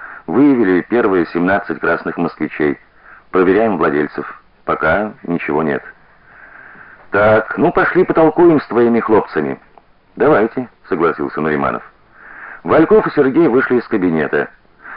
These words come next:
В коридоре Сергей негромко сказал: "Обрати внимание, Алексей Макарыч, судя по их записке, произошла утечка информации, а ею здесь, в Ташкенте,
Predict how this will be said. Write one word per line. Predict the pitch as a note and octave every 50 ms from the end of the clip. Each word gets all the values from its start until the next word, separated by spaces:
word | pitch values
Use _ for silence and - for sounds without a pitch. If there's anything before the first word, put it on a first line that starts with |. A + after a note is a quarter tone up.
| - -
В | -
коридоре | - B2 C3+ D3 C#3 D#3+ D#3+ D3 C3 -
Сергей | - B2 A#2+ A2+ B2+ B2
негромко | A#2+ A2+ G#2 A2 A#2+ A#2 G#2+ A2+ G#2+
сказал: | - - - G2+ E2 F2+ D#2+ D2 - - - - - - - - _ _ _ _ _ _ _ _ _ _
"Обрати | - - F2 E2+ F#2+ G2 - D3
внимание, | D3 D#3 D#3 D3 C3 G2 D#2 D2 C#2+ D2
Алексей | E2 F#2 - - - G2
Макарыч, | E2+ D2+ - - D2 B1+ A1+ - - - - - - - _ _ _ _ _ _ _ - - -
судя | - C#3+ D3+ C3 C3 A2+ G#2 F#2
по | - - G2+ A2
их | B2 B2+ A2 F2
записке, | F2+ F2 - - F2 - - - - - C#2 - - _ _ _ _ _ _ - - - - -
произошла | - F#2 F#2+ F#2 D#2+ F2 D#2+ - - - A2 C3+
утечка | C3+ - C#3 C#3+ C3 - - C3
информации, | C3 B2 - C3 C3 C3 A2+ - - - - - - - _ _ _ _ _ _ _ _ _ _ _
а | - E2
ею | D#2+ D#2 C3 E3+ F3 C#3+ F2+
здесь, | C2+ B1 A#1+ F#2 F#2+ - -
в | -
Ташкенте, | - F#2+ F2 - - - D2 C2 A#1+ - - C2 -